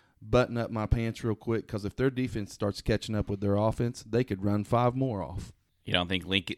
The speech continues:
Speaker 2: Lincoln's leaving at the end
Speaker 1: I
Speaker 2: of the
Speaker 1: don't think
Speaker 2: season?
Speaker 1: Lincoln's going anywhere. Why would anybody take the Da-, I mean, that's Dallas Cowboys is what he might be talking about, but, uh, I even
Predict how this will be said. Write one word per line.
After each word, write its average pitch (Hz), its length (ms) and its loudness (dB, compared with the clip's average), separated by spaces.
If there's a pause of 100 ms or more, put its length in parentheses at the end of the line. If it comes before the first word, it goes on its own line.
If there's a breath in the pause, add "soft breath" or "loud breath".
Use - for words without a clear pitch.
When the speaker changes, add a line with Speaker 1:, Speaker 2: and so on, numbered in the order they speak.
Speaker 2:
Lincoln's 107 400 2
leaving 107 360 2
at 107 120 -4
the 113 100 -2
end 117 80 6
Speaker 1:
I 131 40 10
Speaker 2:
of 135 40 8
the 135 60 6
Speaker 1:
don't 120 100 4
think 107 160 0
Speaker 2:
season? 104 100 -2
Speaker 1:
Lincoln's 104 240 -4
going 101 280 -2
anywhere. 98 340 -4 (320 soft breath)
Why 147 220 8
would 139 160 8
anybody 117 400 4
take 110 260 -4
the 101 60 -12
Da-, 107 200 -2
I 123 60 -2
mean, 127 140 4
that's 127 160 6
Dallas 123 320 6
Cowboys 107 380 6
is 95 40 -2
what 101 140 4
he 101 80 0
might 101 180 2
be 95 60 -4
talking 104 320 2
about, 95 240 -4
but, 101 260 -2
uh, 104 180 -2 (840 soft breath)
I 120 140 6
even 110 220 2